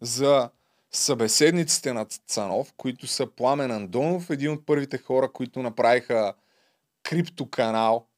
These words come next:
канал, посветен изцяло на криптовалутите, който няколко пъти ме е канил да ходя в неговия подкаст, ма така и не съм ходил. Има вече двайсет и един хиляди абонати в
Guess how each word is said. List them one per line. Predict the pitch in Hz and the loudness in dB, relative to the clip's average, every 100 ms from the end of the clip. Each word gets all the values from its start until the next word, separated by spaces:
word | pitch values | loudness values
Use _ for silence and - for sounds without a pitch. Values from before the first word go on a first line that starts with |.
| _ _ _ _ _ _ _ _ _ | _ _ _ _ _ _ _ _ _
канал, | - 117 117 117 | -4 0 2 0
посветен | 123 - 113 110 123 123 - | -4 -6 -6 -4 -6 -6 -10
изцяло | 123 - - 123 131 | -12 -6 0 2 2
на | 117 | -4
криптовалутите, | - 110 - 98 95 104 127 - 165 151 | -8 -12 -12 -8 -4 -4 -6 -8 -6 -6
който | 123 110 107 | -6 -8 -8
няколко | 107 110 - - | -6 -6 -8 -18
пъти | - 117 - | -10 -10 -8
ме | 110 | -8
е | 101 | -8
канил | - 107 104 | -6 -6 -6
да | 104 | -10
ходя | - 107 104 92 | -8 -6 -6 -8
в | - | -8
неговия | 101 95 92 | -8 -6 -6
подкаст, | 87 113 113 - 139 117 | -4 -6 -4 -4 -4 -6
ма | 101 | -14
така | - 107 | -8 -6
и | 101 | -6
не | 95 | -10
съм | - 95 | -12 -14
ходил. | - 120 139 190 202 - - - - - _ _ - | -4 -2 0 -4 -6 -16 -18 -16 -16 -20 _ _ -8
Има | 131 147 | -2 0
вече | 135 131 - | 2 0 0
двайсет | 117 123 127 | 4 4 4
и | 127 | -2
един | 117 120 | -4 -6
хиляди | - 131 127 117 117 120 117 110 107 104 98 | -4 -2 0 -2 -4 -2 -2 -2 -4 -4 -2
абонати | 107 107 110 117 - | -2 -2 0 -2 -4
в | 123 | -8